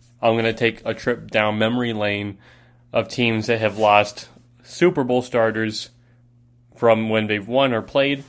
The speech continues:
And I won't count the Patriots 'cause they were always, uh, plugging in, you know, middle of the string guys, middle of the pack dudes to keep on going.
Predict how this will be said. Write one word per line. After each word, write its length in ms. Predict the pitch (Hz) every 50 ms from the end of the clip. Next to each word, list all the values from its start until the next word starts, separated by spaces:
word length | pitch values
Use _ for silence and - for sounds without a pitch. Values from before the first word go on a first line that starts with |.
| - - - - - - -
And 100 | 131 120
I 80 | 120 120
won't 220 | 127 165 175 165
count 160 | - 156 143
the 80 | 131 123
Patriots 600 | - - 127 127 123 127 127 123 120 120 - -
'cause 200 | - 120 110 104
they 80 | 120 120
were 160 | 117 113 110
always, 440 | 107 107 107 110 110 110 107 - - _ _ _ _ _ _ _
uh, 180 | - 113 110 110
plugging 580 | - - _ - 123 117 110 110 113 110 107
in, 420 | 107 107 107 107 107 107 104 104 110
you 80 | 110
know, 140 | 107 107 104
middle 320 | 101 104 110 110 113 113 110
of 80 | 104
the 60 | 101
string 340 | 95 - - - 113 110 104
guys, 480 | 98 98 98 98 98 101 101 95 - - _ _ _
middle 220 | - 113 110 107 110
of 80 | 104
the 60 | 107 104
pack 340 | - 110 104 104 101 -
dudes 420 | - 101 95 95 98 104 107 - _ _ _ _ _ _ _ _ _ -
to 100 | - 104
keep 180 | 107 104 -
on 160 | 101 98 98
going. 340 | 98 95 90 90 87 87 85